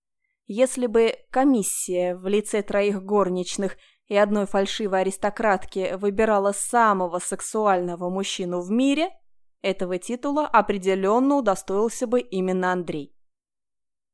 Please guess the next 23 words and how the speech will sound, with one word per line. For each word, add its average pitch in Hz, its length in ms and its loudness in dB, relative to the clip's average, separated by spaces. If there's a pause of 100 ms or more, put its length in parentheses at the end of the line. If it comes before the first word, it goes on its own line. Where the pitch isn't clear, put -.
(240)
"Геля, 208 380 4
в - 20 0
этом 220 260 0
доме 247 280 4
водится 277 400 0
сливочное 220 560 0
масло? 180 440 -2 (520)
Чего-то 233 580 -4
так 220 400 0
бутербродов 254 680 2
хочется!" - 560 -2 (680)
По-хозяйски 233 640 -4
мужчина 208 480 -2
осматривал 202 560 -4
мой 180 160 -4
холодильник. 175 760 -8 (1160)
"Может 190 320 -6
быть, 202 460 -10
поищешь 208 480 0
масло 202 360 -2
в 190 60 -12
своём 247 440 0
доме?" 156 300 -8